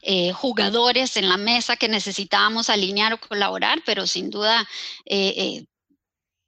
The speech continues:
fue más, más, tal vez más rápido el poder, eh, establecer todo este proyecto, ¿verdad? Porque no habían,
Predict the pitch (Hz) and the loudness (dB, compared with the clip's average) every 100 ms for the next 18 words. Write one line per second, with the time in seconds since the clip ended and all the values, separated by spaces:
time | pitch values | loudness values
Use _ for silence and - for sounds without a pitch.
0 | _ _ - - 240 262 247 247 - 247 | _ _ -10 0 2 4 2 2 -2 0
1 | 240 233 - 254 240 233 233 233 226 208 | 0 -2 -2 0 2 0 0 0 0 2
2 | 233 226 226 214 202 - 190 202 202 - | 2 0 0 0 -2 -2 0 0 0 -10
3 | - - 190 - 196 196 196 196 196 190 | -6 -2 0 0 -2 -2 0 -2 -2 -2
4 | - 208 208 - 208 196 185 254 240 - | -2 0 0 -2 -6 -4 0 0 -2 -8
5 | 196 175 180 226 214 - 190 202 214 214 | -10 -6 -2 -2 -2 -8 -8 -4 -2 0
6 | 226 226 | -2 -2